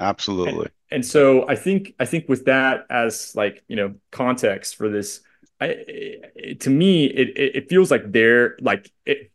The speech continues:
Speaker 2: it, again, if I was doing what you just described, like, in the law space, I would a hundred percent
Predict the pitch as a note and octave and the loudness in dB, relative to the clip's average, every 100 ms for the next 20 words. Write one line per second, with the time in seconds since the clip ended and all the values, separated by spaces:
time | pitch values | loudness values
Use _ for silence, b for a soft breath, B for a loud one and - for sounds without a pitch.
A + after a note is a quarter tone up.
0 | - C3 - _ - G#2+ G2 - C#3 C#3+ | -4 -4 -6 _ -6 -4 -2 0 2 4
1 | B2+ A#2 - - A#2+ A#2 A2 G#2+ G2 A2+ | 4 4 0 -6 0 2 2 0 0 -2
2 | G#2+ G#2 G2+ - - G#2 F#2+ F#2 G2 G#2 | -2 -6 -8 -12 -6 -2 -2 -2 -6 -8
3 | G2 G2 G2 F#2+ - G#2 G2+ - b b | -6 -4 -4 -6 -6 -8 -6 -10 b b
4 | _ - D3 C3 - - - E3+ F3 - | _ 2 6 4 2 -4 0 4 4 2
5 | C#3+ - A#2+ G#2+ | 0 4 4 2